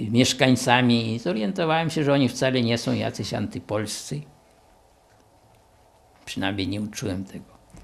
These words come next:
No ale w końcu jakoś znaleźli tego sołtysa, przyszedł taki stosunkowo młody człowiek. Wyłuszczyliśmy mu, o co chodzi,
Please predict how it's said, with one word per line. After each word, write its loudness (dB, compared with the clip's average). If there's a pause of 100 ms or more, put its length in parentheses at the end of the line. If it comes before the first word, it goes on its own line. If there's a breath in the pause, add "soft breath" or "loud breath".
(320 loud breath)
No 0
ale 6
w -2
końcu 4
jakoś 4
znaleźli 6
tego 0
sołtysa, -2
przyszedł -6
taki -4
stosunkowo -2
młody -2
człowiek. -2 (1900 soft breath)
Wyłuszczyliśmy 0 (140)
mu, 0
o 4
co -4
chodzi, 0